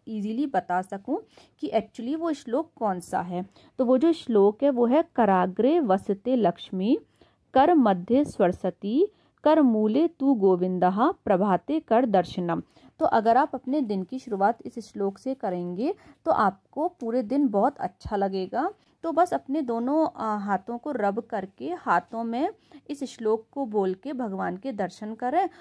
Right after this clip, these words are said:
और बस इन हाथों को आप अपने, आ, सिर से या कहना चाहिए चेहरे से लगा लें। तो इस तरह से अगर आप दिन की शुरुआत करेंगे, तो आपको बहुत अच्छा लगेगा।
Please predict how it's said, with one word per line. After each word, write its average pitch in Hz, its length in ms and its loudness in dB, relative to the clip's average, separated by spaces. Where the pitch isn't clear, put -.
और 254 120 2
बस 285 200 0
इन 285 160 -2
हाथों 240 500 -8
को 294 180 -4
आप 240 280 0
अपने, 247 320 -8
आ, 190 640 4
सिर 214 360 0
से 240 320 -2
या 247 140 0
कहना 220 280 -8
चाहिए 269 240 -10
चेहरे 202 380 -6
से 208 140 -6
लगा 190 340 0
लें। 254 200 -4
तो - 100 -10
इस - 220 -12
तरह 254 180 -6
से 269 120 -8
अगर 277 140 -2
आप 285 80 -2
दिन 220 200 -6
की 233 140 -10
शुरुआत 190 380 -2
करेंगे, 214 300 -10
तो 320 120 -8
आपको 285 340 -4
बहुत 285 280 -2
अच्छा 185 280 -8
लगेगा। 156 540 -10